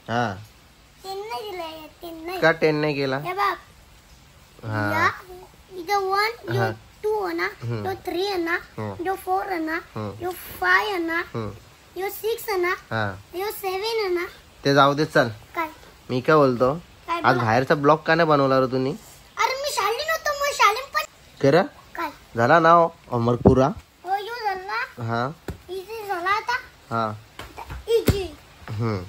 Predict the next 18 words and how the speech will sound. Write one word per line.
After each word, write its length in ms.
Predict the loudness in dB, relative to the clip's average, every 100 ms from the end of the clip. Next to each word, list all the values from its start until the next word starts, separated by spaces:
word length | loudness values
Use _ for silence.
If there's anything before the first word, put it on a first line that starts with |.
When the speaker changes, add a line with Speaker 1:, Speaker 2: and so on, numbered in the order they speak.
| -16 -20 -18 -6
Speaker 1:
तर 40 | 0
मी 140 | 2
काय 180 | 6 4
म्हणता, 260 | 6 4
हक. 400 | 2 4 6 6
Speaker 2:
काय? 480 | 2 -12 -20 -18 -18 -18 -20 -12 -2
Speaker 1:
आज 120 | 0
बाहेर 260 | 4 6 8
का 120 | 6
नाही 140 | 6
गेला 180 | 4 2
सर 140 | 2 0
ब्लॉग 300 | 6 6 6
बनवायला? 340 | 4 6 4
Speaker 2:
अरे 80 | 4
आवरा 400 | 4 4 2 -2
पाऊस 760 | -2 0 0 0 -2 -2 -6
बाहेर, 560 | -4 -2 -2 -2 -2